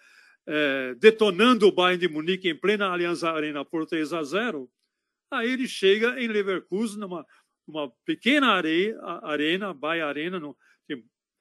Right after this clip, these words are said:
capacidade pra pouco mais de trinta mil espectadores,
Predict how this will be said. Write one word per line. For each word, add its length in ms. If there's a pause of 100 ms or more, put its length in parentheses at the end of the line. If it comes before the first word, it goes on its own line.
(160)
capacidade 600
pra 260 (340)
pouco 240
mais 260
de 80
trinta 340
mil 160
espectadores, 840